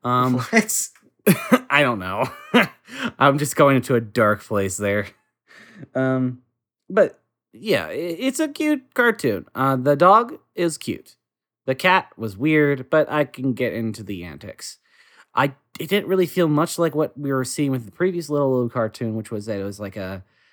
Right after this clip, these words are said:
Speaker 1: kind of like a Dennis the Menace, but with a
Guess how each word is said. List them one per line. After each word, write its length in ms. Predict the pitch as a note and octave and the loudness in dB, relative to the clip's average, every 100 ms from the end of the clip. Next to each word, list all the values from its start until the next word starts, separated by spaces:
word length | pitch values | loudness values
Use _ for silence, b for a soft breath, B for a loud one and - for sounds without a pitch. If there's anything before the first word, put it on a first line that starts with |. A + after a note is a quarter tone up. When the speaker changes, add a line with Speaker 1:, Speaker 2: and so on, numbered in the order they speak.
| _ _ | _ _
Speaker 1:
kind 160 | - C3+ | -6 -2
of 80 | B2 | -2
like 120 | A2+ | -2
a 60 | |
Dennis 400 | G2+ C3+ B2+ B2+ | -4 0 0 0
the 80 | - | 0
Menace, 500 | A2+ A2+ A#2 A2+ - | 0 0 0 -2 -6
but 400 | - - A2 - | -8 -2 -2 -2
with 280 | G2+ G#2+ G#2 | -6 -8 -6
a 280 | G2 G2 | -8 -6